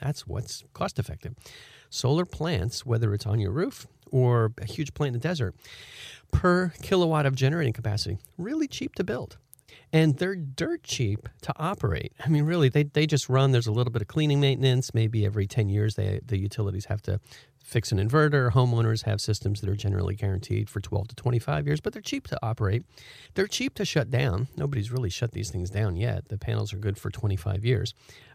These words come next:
But there's a problem. There's intermittent power generation.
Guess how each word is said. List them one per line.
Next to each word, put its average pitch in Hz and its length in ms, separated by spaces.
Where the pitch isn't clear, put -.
But - 260
there's 262 200
a 226 40
problem. 113 400
There's 151 200
intermittent 180 560
power 135 260
generation. 82 520